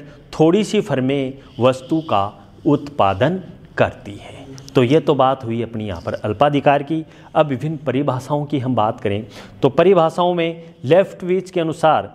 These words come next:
कि बाजार की वह दशाएं अल्पाधिकार की दशाएं कहलाती है जिसमें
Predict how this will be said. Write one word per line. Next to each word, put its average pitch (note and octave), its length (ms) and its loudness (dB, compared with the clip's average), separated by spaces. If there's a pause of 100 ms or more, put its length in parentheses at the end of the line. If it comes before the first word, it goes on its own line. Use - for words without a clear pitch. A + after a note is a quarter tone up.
(300)
कि E3+ 100 4
बाजार C3+ 460 2
की E3 200 -8
वह B2 320 -2
दशाएं C3+ 520 -4 (380)
अल्पाधिकार C#3 720 2
की C3+ 140 -10
दशाएं C3 380 -6
कहलाती C#3 480 -2
है D#3 220 -2 (300)
जिसमें F#3+ 600 2